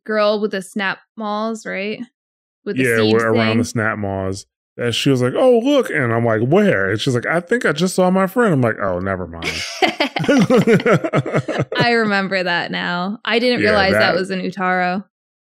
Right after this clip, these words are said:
Speaker 2: That was an Utaru, yes.
Speaker 1: Huh.
Speaker 2: So, uh, but, uh, yeah, so we, that's a little foreshadowing with, um, what's gonna happen there.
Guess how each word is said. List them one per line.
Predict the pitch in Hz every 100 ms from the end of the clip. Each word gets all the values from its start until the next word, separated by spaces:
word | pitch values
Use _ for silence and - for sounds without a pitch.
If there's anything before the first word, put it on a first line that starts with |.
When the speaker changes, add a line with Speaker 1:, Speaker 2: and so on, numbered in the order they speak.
| _ _
Speaker 2:
That | 113 110
was | 117 117
an | 107
Utaru, | - 92 82 - - -
yes. | - - -
Speaker 1:
Huh. | - 175
Speaker 2:
So, | - - - - _ _ _ -
uh, | 107 101 98
but, | 95 101 101
uh, | 98 95 98 _ _ _ _ _
yeah, | - 98 92
so | - 123 110 110
we, | 110 127 123
that's | 120 117 117
a |
little | 135 117
foreshadowing | - 127 - 120 107 104 101 98 95 95 -
with, | 107 98 _
um, | 101 92 90 90 87 87 _ _ _ _ _ _ _ _
what's | - 104 -
gonna | 104
happen | 98 95 95
there. | 98 98 92